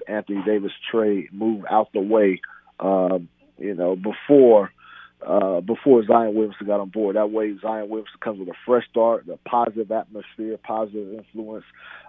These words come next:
uh, over there. And so it, it, it was great. And then for the Lakers, uh, you know, now, you know, now it's up to them to kinda bl-, blend that whole roster together and see if they can mesh with the two stars.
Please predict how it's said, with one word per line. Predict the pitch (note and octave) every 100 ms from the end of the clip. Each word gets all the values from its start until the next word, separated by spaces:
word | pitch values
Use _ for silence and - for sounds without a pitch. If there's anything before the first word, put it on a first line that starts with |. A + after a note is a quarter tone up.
| -
uh, | F#2+
over | G2+ A#2 G#2+
there. | A2 A#2
And | A#2 G#2
so | B2 A#2
it, | G2+ G#2+
it, | - C3+
it | F3
was | E3+ C#3+
great. | C#3 D#3 A#2
And | A2 A#2+
then | B2 -
for | A#2
the |
Lakers, | B2 D3 A2+ G2 _ _ _
uh, | - F#2
you | A2 A2+
know, | G#2+
now, | G#2+ A2+ A#2 -
you | G#2
know, | A2 A2
now | A#2+ A#2+
it's | -
up | A#2
to | A2
them | A#2 A#2 -
to | G#2+ F#2+ - _ _ _ _ _
kinda | - A#2+ A2+ G#2 F#2 _ _ _ _ _ _ _ _
bl-, | E2+ A#2 B2
blend | G#2 A2+ C3 B2
that | A#2+
whole | A2 C3 A#2+
roster | G#2+ B2+ C#3+ A2+
together | G#2 F#2+ A2 G#2
and | G#2 _
see | A#2+
if | A#2 -
they | A2
can | G2+ G2+
mesh | B2+ E3+ - - _ - - _
with | -
the | - -
two | - A2+ -
stars. | A2 G#2 G#2 G#2